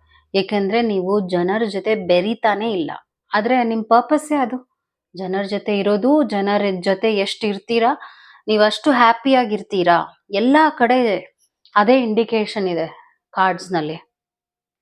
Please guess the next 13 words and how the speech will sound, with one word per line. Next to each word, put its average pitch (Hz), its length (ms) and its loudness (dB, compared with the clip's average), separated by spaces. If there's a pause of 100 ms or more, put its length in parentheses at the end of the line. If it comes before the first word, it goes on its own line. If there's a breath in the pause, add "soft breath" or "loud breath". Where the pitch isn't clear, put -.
(600 loud breath)
So, 220 100 4
Three 214 200 2
of 208 100 0
Pentacles 202 680 -2
ಬಂದಿರೋದ್ರಿಂದ 185 600 0
ನಿಮ್ಮ 175 240 -2
ಸ್ಟ್ರೆಂತ್ 214 640 -2
ಅದೇನೆ. 160 500 -4 (760 soft breath)
ಒಬ್ಬೊಬ್ರಿಗೆ 254 760 2
ಏನಿರುತ್ತೆ 196 460 0
ಅಂದ್ರೆ 185 220 0
ಅವ್ರಿಗೆ, 175 540 0
ಆ, 170 360 -4